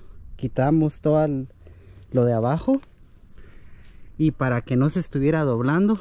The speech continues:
lo amarré hacia el árbol, en lo que el tronco se endereza. Ahí van a ver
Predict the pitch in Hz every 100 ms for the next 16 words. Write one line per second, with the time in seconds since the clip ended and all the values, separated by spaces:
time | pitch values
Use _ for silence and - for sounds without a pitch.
0 | - 147 127 113 117 156 156 131 - 113
1 | 110 131 135 120 - - - - - -
2 | - - - 143 135 123 131 120 123 110
3 | 147 147 151 147 123 104 107 117 - -
4 | - - - - - - - - - -
5 | - - - - - - - - - -
6 | - - - - 156 156 151 151 151 156